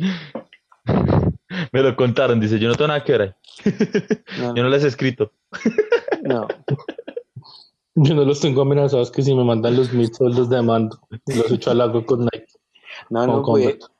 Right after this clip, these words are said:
Speaker 2: no me pudieron mandar los midsoles porque no los tienen.
Speaker 3: Ah,
Speaker 1: Ah.
Speaker 3: chalo, calpa.
Speaker 2: Pero el caso es que, eh, este tipo,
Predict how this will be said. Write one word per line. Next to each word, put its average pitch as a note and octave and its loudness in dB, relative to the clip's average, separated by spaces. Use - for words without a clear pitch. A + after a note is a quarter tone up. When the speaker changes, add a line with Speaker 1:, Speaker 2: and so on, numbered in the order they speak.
Speaker 2:
no A#2+ -2
me A#2+ -6
pudieron A#2+ 0
mandar A2+ -2
los G#2+ -2
midsoles A2 -8
porque G#2 -4
no G#2 -14
los - -10
tienen. - -16
Speaker 3:
Ah, A#2 2
Speaker 1:
Ah. - -2
Speaker 3:
chalo, G#2+ -2
calpa. - -4
Speaker 2:
Pero D3+ 2
el C#3 -6
caso B2+ -4
es A#2+ -10
que, D3 -6
eh, B2 -2
este C3+ -4
tipo, C#3 0